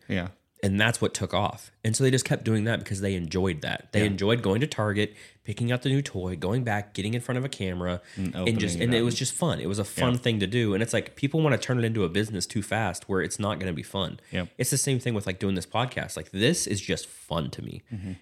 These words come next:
Speaker 2: 'cause people are like, "Well, how many views do you have? And has, is it, is that ever gonna make you
Speaker 1: Yeah.
Speaker 2: money or something?" It's
Speaker 1: Who
Speaker 2: like,
Speaker 1: cares?
Speaker 2: at a certain point, not everything that I do in every aspect of my life has to be something that's going to change my bottom line or make me money or do whatever. It's,
Speaker 1: Yeah.
Speaker 2: it's at a certain point, it's just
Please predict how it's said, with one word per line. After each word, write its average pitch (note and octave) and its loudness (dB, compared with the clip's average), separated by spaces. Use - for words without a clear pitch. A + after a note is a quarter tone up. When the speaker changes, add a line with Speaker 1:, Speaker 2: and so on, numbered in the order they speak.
Speaker 2:
'cause - 2
people C3 0
are A2+ 2
like, F2 -2
"Well, G2 0
how A#2+ -2
many G2+ 0
views G2+ -2
do G2+ -6
you F#2+ 0
have? E2 -6
And D2+ -8
has, G2+ -8
is F#2+ -2
it, - -12
is G#2 0
that B2+ 4
ever A#2 4
gonna G#2 2
make G2+ 2
you F#2 -2
Speaker 1:
Yeah. F2+ 0
Speaker 2:
money G2+ 0
or G2 0
something?" A2+ -4
It's A#2+ 2
Speaker 1:
Who C3 4
Speaker 2:
like, - 0
Speaker 1:
cares? C3 4
Speaker 2:
at B2 4
a - 2
certain E3 4
point, C3 0
not G#2+ 4
everything G#2+ 4
that F#2 2
I F#2+ 4
do F2 2
in F#2+ -2
every G2 4
aspect F#2 0
of F2 -4
my D#2 -2
life D2+ -4
has - -2
to - -4
be E2+ -2
something E2 -2
that's C#2+ -6
going D2 -4
to C#2+ -4
change G#2+ 2
my G2+ 0
bottom F2+ 2
line D#2+ -2
or E2 -6
make G2 -2
me G2 2
money D#2+ 0
or D#2+ -2
do E2+ -2
whatever. D2+ -6
It's, G2+ -8
Speaker 1:
Yeah. F#2 -4
Speaker 2:
it's G2+ 0
at G#2 0
a G2+ -2
certain A#2 2
point, G#2+ 2
it's F2 2
just - -2